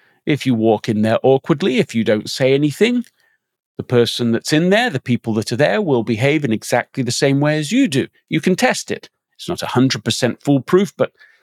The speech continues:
my experience is ninety, ninety-five percent of the time, whatever you do, they will do. If you say hello, they will say hello. If you start a conversation and keep asking questions, they will talk to you in the same way.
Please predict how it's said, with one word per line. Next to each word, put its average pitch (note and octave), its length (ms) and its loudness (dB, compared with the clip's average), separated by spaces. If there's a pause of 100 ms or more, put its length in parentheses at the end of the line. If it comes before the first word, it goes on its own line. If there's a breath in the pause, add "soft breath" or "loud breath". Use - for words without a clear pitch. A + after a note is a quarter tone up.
(220 soft breath)
my A#2 140 2
experience C3 600 -2
is A2+ 140 -6
ninety, B2+ 380 0
ninety-five A#2 580 -2
percent B2 380 -2
of G#2+ 60 -10
the A2+ 60 -4
time, C3 340 -2
whatever D#3+ 520 -2
you D3 300 0
do, A#2+ 340 0
they G#2+ 220 2
will G2+ 200 -2
do. F#2 200 -4 (540)
If - 120 -12
you E3 180 4
say F#3 240 2
hello, F3 340 0
they A#2+ 220 2
will A2+ 120 0
say A2 200 -6
hello. G2+ 380 -4 (340 loud breath)
If - 100 -8
you F3+ 160 4
start F#3 340 0
a F3+ 40 -8
conversation F3 640 0
and A#2 80 2
keep E3+ 240 -2
asking E3 380 0
questions, D#3 440 -4 (280 soft breath)
they C3+ 120 4
will B2 140 0
talk - 300 0
to - 140 -4
you A2+ 40 2
in G#2+ 80 2
the G2+ 60 -2
same G#2+ 340 0
way. G2 320 -2